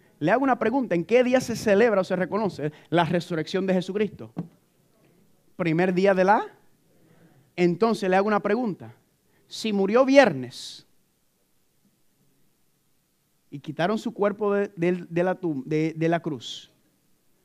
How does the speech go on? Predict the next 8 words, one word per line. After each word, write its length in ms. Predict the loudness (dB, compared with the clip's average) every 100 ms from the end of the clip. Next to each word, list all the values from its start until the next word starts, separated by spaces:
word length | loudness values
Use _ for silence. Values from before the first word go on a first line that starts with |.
| _
prepararon 500 | -2 0 2 2 2
las 100 | 2
especies, 680 | 0 -2 -4 -4 -6 -10 -14 _ _ -8
descansaron 800 | -4 -4 -2 -4 -2 0 0 0
el 120 | -2
día 180 | 2 0
de 80 | 0
reposo 560 | -4 -6 -10 -10 -16